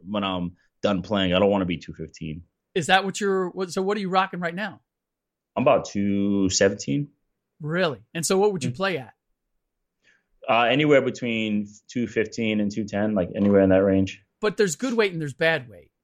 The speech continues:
Speaker 2: Are you good
Speaker 1: Yeah,
Speaker 2: weight right
Speaker 1: I'm,
Speaker 2: now, or are
Speaker 1: I'm,
Speaker 2: you bad
Speaker 1: yeah,
Speaker 2: weight?
Speaker 1: I'm, I'm lean because I can still fit my clothes. Like, I put up, when I was, I, I probably like being around two oh eight. So I have clothes when I was, like, two oh eight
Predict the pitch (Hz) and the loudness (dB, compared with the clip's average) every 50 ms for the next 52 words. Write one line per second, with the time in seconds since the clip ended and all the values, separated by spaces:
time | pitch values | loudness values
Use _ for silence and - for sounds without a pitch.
0 | _ - 147 160 175 196 160 139 170 180 190 - - - - 117 139 165 240 247 | _ -10 -8 -6 -4 -6 -6 -2 0 2 4 6 6 6 6 6 6 4 4 4
1 | 233 226 233 220 147 156 170 143 175 165 160 151 175 185 151 - - 139 165 170 | 2 -2 0 2 2 2 2 2 2 2 2 4 4 4 2 2 0 0 0 0
2 | - _ _ 127 147 165 160 143 135 143 180 196 170 131 123 117 120 131 120 117 | -2 _ _ -4 -2 -2 -2 -2 0 0 0 -2 -2 -2 -4 -4 0 4 4 4
3 | 110 - - - 107 127 135 - 143 120 101 - _ - 110 101 92 - - 120 | 4 4 0 -2 -2 -2 -2 -4 -10 -12 -12 -12 _ -4 -4 -4 -4 -4 -6 -6
4 | 120 98 95 92 92 _ 131 139 120 90 87 95 98 104 127 139 - - 139 117 | -6 -4 -8 -8 -4 _ 0 2 2 0 0 0 2 2 2 0 2 0 0 0
5 | 95 - - _ _ _ _ _ _ _ _ _ _ _ _ _ _ - 104 107 | 0 -4 -10 _ _ _ _ _ _ _ _ _ _ _ _ _ _ -6 -2 0
6 | 123 143 156 147 131 - - 107 120 123 - - 117 117 113 - 165 156 147 135 | 2 4 4 2 2 -2 -2 -2 -2 -2 -4 -4 -6 -6 -2 0 2 4 4 4
7 | 123 120 104 95 107 110 104 104 104 98 98 87 - - 117 107 95 98 101 110 | 4 2 0 0 -4 -4 -2 0 0 0 -2 -4 -4 0 2 2 4 4 4 4
8 | 107 110 117 139 160 131 - - - 120 123 120 107 110 107 104 101 95 98 92 | 2 0 2 4 2 2 0 0 2 2 2 2 2 0 0 0 0 0 0 -2
9 | 90 - - - 123 110 98 90 92 101 113 139 - - | -4 -6 -6 2 4 4 6 6 4 4 2 0 -4 -8